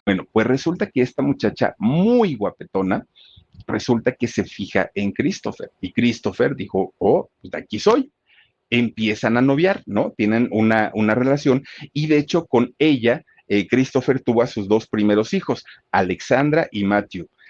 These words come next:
Son los dos hijos de esta pareja. Bueno, pues miren,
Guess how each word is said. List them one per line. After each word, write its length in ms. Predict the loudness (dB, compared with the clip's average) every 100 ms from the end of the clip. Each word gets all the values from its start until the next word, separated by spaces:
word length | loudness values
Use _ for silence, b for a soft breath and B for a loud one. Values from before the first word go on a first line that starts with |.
| b
Son 340 | 0 2 2
los 200 | 2 -2
dos 220 | 0 -2 -2
hijos 340 | -2 -2 0
de 180 | 2 2
esta 260 | 0 -2
pareja. 380 | 0 0 0 -6 -20 _ B B
Bueno, 340 | -2 0 -4 -14 b _
pues 180 | 0 2
miren, 380 | 2 2 -2 -6